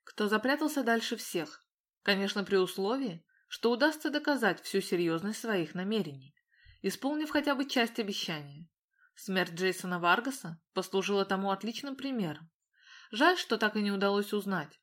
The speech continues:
насколько показательная казнь оказалась действенной. «Приехали», вырвал из пелены мрачных раздумий Алекс. Девушка рассеянно кивнула, послушно выходя из машины,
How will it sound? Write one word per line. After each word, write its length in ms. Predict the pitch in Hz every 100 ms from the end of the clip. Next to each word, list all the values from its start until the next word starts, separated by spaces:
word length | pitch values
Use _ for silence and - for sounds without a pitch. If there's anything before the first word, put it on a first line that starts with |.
| -
насколько 460 | 170 - 190 175
показательная 720 | 170 175 175 175 170 170 170
казнь 420 | 165 180 240 247 247 _
оказалась 520 | 190 175 170 170 165
действенной. 640 | 156 160 - - 156 180 - _ _ _ _ _ -
«Приехали», 600 | 285 277 214 208 208 214 _ _ _ _ -
вырвал 400 | 196 196 196 190
из 80 | 185
пелены 340 | 202 185 190
мрачных 420 | 185 180 - 175
раздумий 480 | 170 170 165 170 202
Алекс. 460 | 170 143 151 - - _ _ _ - - _
Девушка 380 | 339 359 359 311
рассеянно 460 | 269 - 269 269
кивнула, 600 | 262 240 196 185 185 202 -
послушно 480 | 190 - 190 -
выходя 420 | 180 170 180 175 196
из 100 | 202
машины, 560 | 208 - 165 151 165